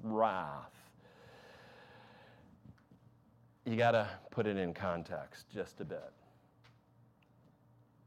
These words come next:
Zephaniah is speaking these words after about a seven hundred year period when God had been calling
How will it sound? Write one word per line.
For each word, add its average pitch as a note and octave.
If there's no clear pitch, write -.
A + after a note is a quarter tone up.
Zephaniah C#3
is A2+
speaking C3+
these G#2+
words A2
after G2+
about F#2+
a G2+
seven B2
hundred A#2+
year G2
period F2+
when G2+
God G#2+
had G2+
been F#2+
calling F#2